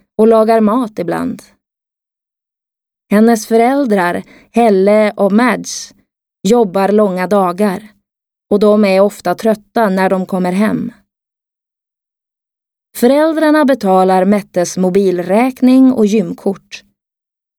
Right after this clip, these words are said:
Hon behöver inget busskort eftersom familjen bor mitt i stan. Hon cyklar till skolan om det inte regnar. Det är svårt att spara, tycker Mette.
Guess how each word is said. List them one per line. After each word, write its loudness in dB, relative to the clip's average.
Hon 4
behöver 0
inget -4
busskort -6
eftersom -2
familjen 2
bor 0
mitt -6
i -2
stan. -6
Hon 2
cyklar 0
till -6
skolan -2
om -4
det -2
inte -4
regnar. -4
Det 2
är 0
svårt -2
att -10
spara, 0
tycker -2
Mette. -10